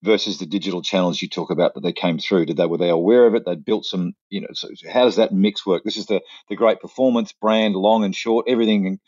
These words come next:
thrown into one here, Nikki. You, you were sort of practice, having to practice or, or, or work out all of that.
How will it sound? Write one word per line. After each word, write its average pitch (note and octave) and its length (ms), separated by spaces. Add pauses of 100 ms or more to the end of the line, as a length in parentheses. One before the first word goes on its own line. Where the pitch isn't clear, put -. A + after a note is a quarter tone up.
(180)
thrown G#2 180
into F#2 160
one F#2+ 260
here, F#2+ 160
Nikki. E2+ 260
You, F2 180
you G2+ 180
were F#2 60
sort F2+ 160
of D#2+ 100
practice, - 420 (360)
having G#2 160
to F2 80
practice - 480
or, F2 200
or, F#2 260
or E2+ 100
work G2+ 220
out F2+ 180
all A#2 240
of D2+ 80
that. D#2 180